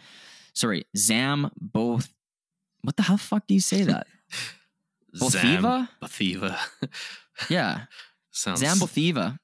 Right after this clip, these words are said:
Speaker 2: sounds like he's from Barcelona.
Speaker 1: <laughs> Yeah, so he, um, and apparently the Fraternite des Polaires in France, um, and also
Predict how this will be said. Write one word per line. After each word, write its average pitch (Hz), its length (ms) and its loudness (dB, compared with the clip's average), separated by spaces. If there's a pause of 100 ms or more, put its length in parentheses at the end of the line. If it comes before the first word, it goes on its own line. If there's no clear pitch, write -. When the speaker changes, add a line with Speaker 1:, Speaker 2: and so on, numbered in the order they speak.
(580)
Speaker 2:
sounds - 280 -12
like 85 100 -6
he's - 200 -6
from 85 160 -6
Barcelona. 85 840 -6 (680)
Speaker 1:
<laughs> - 80 -8 (1400)
Yeah, 202 280 0
so - 160 -4
he, 240 640 -2 (420)
um, 120 600 2 (220)
and 117 100 2
apparently 139 340 0
the 123 100 -2
Fraternite 180 960 0 (280)
des 135 340 2
Polaires 120 840 -2
in 104 140 2
France, 131 720 -2 (920)
um, 98 280 0
and 120 80 0
also 143 420 0